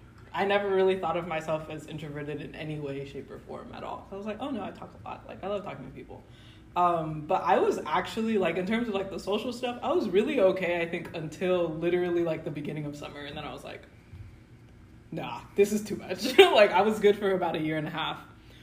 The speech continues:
or about a year, to be honest. Not a year and a half. And then towards the end, like, in May, I, like, started to feel kind of like, "Yeah, I need to see people again."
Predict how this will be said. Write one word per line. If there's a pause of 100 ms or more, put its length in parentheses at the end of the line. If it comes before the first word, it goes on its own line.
(280)
or
about
a
year,
to
be
honest. (200)
Not
a
year
and
a
half.
And
then
towards
the
end,
like,
in
May,
I,
like,
started
to
feel
kind
of
like, (540)
"Yeah,
I
need
to
see
people
again."